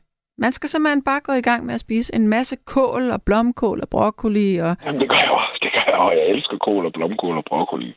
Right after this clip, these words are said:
Speaker 1: Mm.
Speaker 2: Og så, i, så prøver jeg sådan at begrænse det animalske, så, så putter jeg kosmælk i, i stedet for.
Speaker 1: Ja.
Speaker 2: Hvis jeg skal, hvis jeg skal, hvad hedder sådan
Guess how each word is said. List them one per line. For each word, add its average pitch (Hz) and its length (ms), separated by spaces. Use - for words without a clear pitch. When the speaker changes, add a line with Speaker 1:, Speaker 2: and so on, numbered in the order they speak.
Speaker 1:
Mm. 175 560
Speaker 2:
Og 110 140
så, 123 320
i, 104 320
så - 380
prøver 113 200
jeg 104 100
sådan 98 200
at - 60
begrænse 101 420
det 87 80
animalske, 87 540
så, - 100
så - 140
putter 98 180
jeg 85 140
kosmælk 82 500
i, 76 120
i 76 40
stedet 78 280
for. - 180
Speaker 1:
Ja. 151 160
Speaker 2:
Hvis - 180
jeg 98 120
skal, 90 420
hvis 80 200
jeg 92 100
skal, - 140
hvad 85 100
hedder 90 160
sådan 78 100